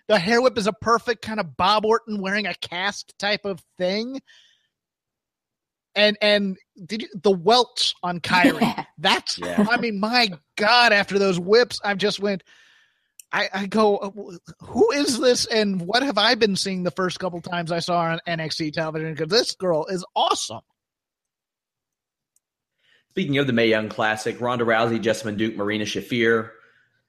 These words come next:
Speaker 3: had an interaction with the three horsewomen.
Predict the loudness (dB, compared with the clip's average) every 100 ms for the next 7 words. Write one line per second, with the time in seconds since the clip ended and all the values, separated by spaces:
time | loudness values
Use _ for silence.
0 | _ _ _ -4 0 2 2 0 -2 -2
1 | 2 2 2 -2 -2 -2 -2 -4 -10 _
2 | _ _ -20 -8 -8 -8 -10 -12 -12 -12
3 | -12 -12